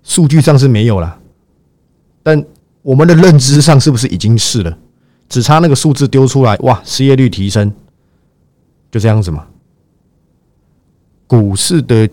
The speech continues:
循环跟经济循环是有一定关系，我承认。但是为什么你要在它大好的时候才想介入啊？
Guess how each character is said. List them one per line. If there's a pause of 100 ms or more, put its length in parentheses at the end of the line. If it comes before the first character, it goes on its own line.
(120)
循
环
跟
经
济
循
环
是
有
一
定
关
系，
我
承
认。 (2000)
但
是
为
什
么
你
要
在
它
大
好
的
时
候
才
想
介
入
啊？